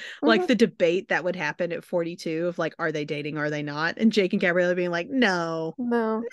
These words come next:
Speaker 1: No.
Speaker 2: Mm-mm. You're like, "Yeah."
Speaker 1: No.
Speaker 2: Mm-hmm.
Speaker 1: Yeah. Yeah." <laughs>
Speaker 2: Mm-hmm.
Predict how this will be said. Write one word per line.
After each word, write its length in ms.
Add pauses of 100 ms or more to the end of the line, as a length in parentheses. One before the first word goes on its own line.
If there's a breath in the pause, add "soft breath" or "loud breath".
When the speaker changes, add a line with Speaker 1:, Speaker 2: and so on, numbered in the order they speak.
(160)
Speaker 1:
No. 340
Speaker 2:
Mm-mm. 280
You're 160
like, 180
"Yeah." 680
Speaker 1:
No. 680 (240)
Speaker 2:
Mm-hmm. 60
Speaker 1:
Yeah. 380 (160)
Yeah." 320 (120)
<laughs> 800
Speaker 2:
Mm-hmm. 420